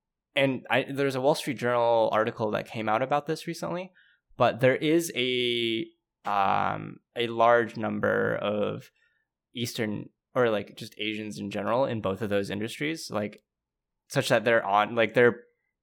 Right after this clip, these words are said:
their representation within those specific industries are, like, basically on par, if not higher in some cases, than, um, Caucasians.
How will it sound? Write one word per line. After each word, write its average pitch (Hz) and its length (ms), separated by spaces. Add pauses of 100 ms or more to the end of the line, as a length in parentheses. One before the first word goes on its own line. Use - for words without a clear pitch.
(140)
their 143 100
representation 147 680
within 107 280
those 107 220
specific 110 400
industries 110 500
are, 110 180
like, 104 240 (540)
basically 135 540
on 107 260
par, 98 640 (240)
if 120 240
not 104 260
higher 98 520
in 92 160
some 120 160
cases, 131 420
than, 104 480 (640)
um, 92 680 (160)
Caucasians. - 640